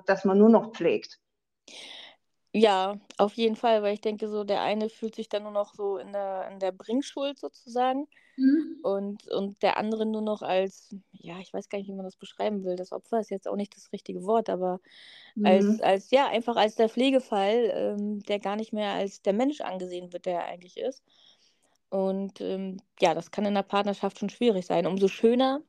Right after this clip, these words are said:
Speaker 2: wenn man dann einen Pfleger hat, der sagt: „Oh, dann komm ich halt mal mit ins Restaurant.“ <laughs>
Speaker 1: <laughs> Genau.
Speaker 2: Und, <laughs> und, und mach das jetzt alles. Hoffentlich krieg ich auch was Leckeres
Speaker 1: Ja.
Speaker 2: zu essen. Ähm, u-,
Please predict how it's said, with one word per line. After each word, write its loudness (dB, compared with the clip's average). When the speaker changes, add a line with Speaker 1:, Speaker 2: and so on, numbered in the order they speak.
Speaker 2:
wenn 2
man 2
dann 0
einen -4
Pfleger 0
hat, -4
der -4
sagt: -2
„Oh, 2
dann 4
komm 4
ich 0
halt 4
mal 4
mit 2
ins 0
Restaurant.“ 2
<laughs> -
Speaker 1:
<laughs> 8
Genau. 4
Speaker 2:
Und, 10
<laughs> 6
und, 2
und 4
mach 6
das 4
jetzt 2
alles. 4
Hoffentlich 2
krieg -6
ich -2
auch -2
was -2
Leckeres 4
Speaker 1:
Ja. 6
Speaker 2:
zu -6
essen. -2
Ähm, 2
u-, 2